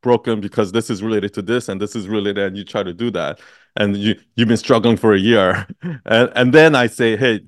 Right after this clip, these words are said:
this is why you need to use object-oriented programming," blah, blah, blah. You're gonna be like, "Oh my gosh, that makes sense,"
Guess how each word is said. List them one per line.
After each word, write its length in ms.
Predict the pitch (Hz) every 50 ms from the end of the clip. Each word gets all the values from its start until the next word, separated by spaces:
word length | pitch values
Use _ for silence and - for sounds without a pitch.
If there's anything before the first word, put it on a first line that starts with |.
| _ _
this 140 | - 113 98
is 80 | - 120
why 120 | 117 113
you 140 | 107 104 107
need 140 | 104 101 -
to 80 | -
use 180 | 101 101 92 -
object-oriented 800 | - 98 101 92 - 101 - - 101 95 92 90 80 - 90 82
programming," 440 | - 104 107 95 - - 85 85 87
blah, 120 | 87 87 87
blah, 200 | 87 98 101 92
blah. 80 | 90
You're 100 | 101 101
gonna 120 | 98 110 95
be 80 | 101
like, 160 | 95 95 90 _ _
"Oh 240 | - 104 110 113 110
my 160 | 101 85 87
gosh, 420 | 85 101 98 90 90 90 - - - _ - - _ _ _ _ -
that 200 | 98 98 101 87
makes 280 | 92 92 85 78 - -
sense," 460 | - 110 101 - - - - -